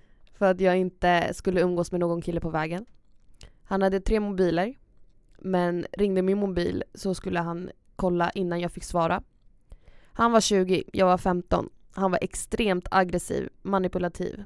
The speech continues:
Hade två sidor, brukar jag säga. En tjej visade ungefär tvåhundra S M S från honom där det stod helt sjuka grejer han har gjort och s-, som han ska göra. Bland annat saker som han ska göra mot mig. Sen kom det även fram att han haft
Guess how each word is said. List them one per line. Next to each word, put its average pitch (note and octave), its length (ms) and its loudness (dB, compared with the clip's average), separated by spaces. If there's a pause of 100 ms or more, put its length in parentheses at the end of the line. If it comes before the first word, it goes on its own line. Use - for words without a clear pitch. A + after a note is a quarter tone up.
(140)
Hade F#3+ 220 0
två G#3 260 0
sidor, F#3+ 340 -2
brukar E3 260 -6
jag - 80 -8
säga. - 280 -6 (920)
En G#3 180 -2
tjej G#3+ 260 2
visade G3 340 -2
ungefär F3+ 360 -2
tvåhundra G3+ 460 -2
S F#3+ 140 -6
M G#3 100 -4
S G3+ 160 -6
från F#3+ 160 -2
honom F3+ 380 -2 (360)
där F#3+ 100 -2
det F#3+ 80 0
stod F#3+ 220 -2
helt F#3 160 0
sjuka F#3+ 340 -2
grejer F#3+ 340 0
han F3+ 140 -4
har F3+ 80 -2
gjort G#3+ 400 -4 (120)
och - 240 -10
s-, - 220 -12
som F#3+ 140 0
han F3+ 140 2
ska F3+ 280 2
göra. - 360 -2 (880)
Bland G3 320 2
annat F#3 340 2
saker F3+ 320 -4
som F3+ 140 -4
han F3 100 -2
ska F#3 140 -4
göra E3+ 220 2
mot E3 180 -8
mig. - 280 -4 (720)
Sen G3+ 240 2
kom G3 180 0
det G3 80 6
även F#3 220 2
fram F3 380 -2
att - 180 -4
han F3+ 100 -2
haft - 260 -6